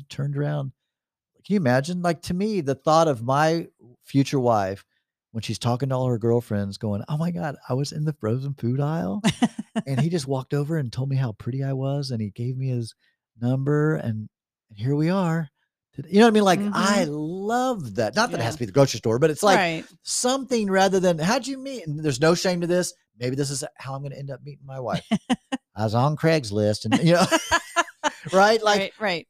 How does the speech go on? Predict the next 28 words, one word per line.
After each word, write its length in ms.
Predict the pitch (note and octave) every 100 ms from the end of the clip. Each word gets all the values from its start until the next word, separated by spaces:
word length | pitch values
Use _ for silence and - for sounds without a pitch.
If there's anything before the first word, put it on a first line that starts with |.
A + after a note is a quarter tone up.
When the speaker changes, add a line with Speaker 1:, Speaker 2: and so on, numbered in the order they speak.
| E3
Speaker 1:
the, 200 | E3 G3 - _ _ _ _ - - _ _ F3+
not 240 | G#3 C4+ C4+
that, 120 | A#3 - _ -
'cause 120 | - -
I 60 | F3+
do 140 | D#3+
a 20 |
lot 200 | A2 G#2+
of 60 | G#2
weddings 320 | G2+ F#2+ F2+
and 80 | F#2
they 60 | F#2+
meet 200 | G2 G2
on 240 | F#2+ F#2 -
Bumble 280 | F2 D#2 D#2+
or 160 | E2
Speaker 2:
Yeah. 220 | D#2 G3+
Speaker 1:
Hinge 180 | F#2 F#2
or 40 | D3
whatever. 300 | G3+ G2+ A#2+
And 200 | D#3 D3+
so, 240 | F#3+ D3
yeah, 160 | F#3 - -
eh, 100 | C3 - _ _ _ C3+ D3 D#3
no, 440 | E3 E3+ E3+ E3 _ _ -
I'm 400 | C#3 C3+ B2 - _ _ _ _ _ _ C3
just 220 | D3+ - C#3+
saying, 520 | - D3 B2 F2+ E2